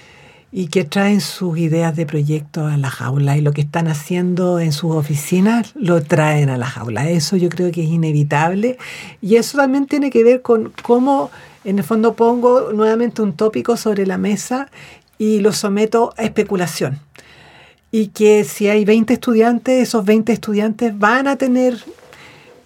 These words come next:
narrativas diferentes cada uno en relación como a, a, a esta especulación primera, eh,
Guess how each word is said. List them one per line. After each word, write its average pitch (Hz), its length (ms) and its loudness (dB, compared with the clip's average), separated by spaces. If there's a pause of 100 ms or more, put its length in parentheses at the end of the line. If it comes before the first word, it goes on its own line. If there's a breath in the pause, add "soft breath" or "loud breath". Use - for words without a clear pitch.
narrativas 214 760 2 (240)
diferentes 208 680 2
cada 170 240 -2
uno 214 400 0
en 208 200 0
relación 202 580 0
como 190 400 -8
a, 185 320 -8
a, - 240 -10
a 214 120 0
esta 214 180 -2
especulación 185 1040 -4
primera, 147 500 -2 (480 loud breath)
eh, 165 880 0